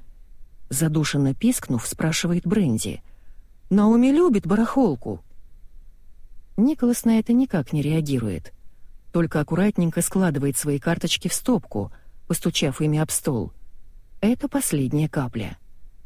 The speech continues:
"Если барахолка закроется,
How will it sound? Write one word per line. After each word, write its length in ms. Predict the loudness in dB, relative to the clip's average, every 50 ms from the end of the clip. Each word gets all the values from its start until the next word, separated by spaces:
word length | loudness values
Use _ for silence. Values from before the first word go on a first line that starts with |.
| -18 -18 -18 -18 -18 -18 -18 -6 -4
"Если 340 | 0 0 2 0 2 2 2
барахолка 560 | 2 4 2 2 2 2 2 2 2 2 0
закроется, 800 | 2 0 2 2 4 4 4 4 2 0 -2 -4 -4 -4 -6